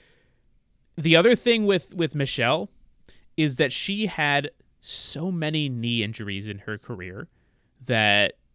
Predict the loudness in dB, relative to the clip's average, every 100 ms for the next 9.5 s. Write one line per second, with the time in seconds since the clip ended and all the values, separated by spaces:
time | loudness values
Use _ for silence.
0 | _ -14 -8 -6 -6 -2 0 0 0 0
1 | -2 -6 -8 -8 -6 -6 -8 -12 -14 -14
2 | -12 -10 -10 -6 -6 -8 -12 -18 -14 -12
3 | -12 -14 -16 -16 -14 -14 -14 _ -14 -8
4 | -8 -4 -6 -6 -6 -8 -8 -12 -10 -12
5 | -10 -6 -2 -2 -4 -12 -20 _ _ _
6 | -4 -4 2 4 6 4 2 -8 _ -12
7 | -2 0 0 -4 -6 -4 -4 -4 -2 -2
8 | -6 -4 -4 -4 -6 -8 -8 -8 -6 -6
9 | -6 -6 -6 -8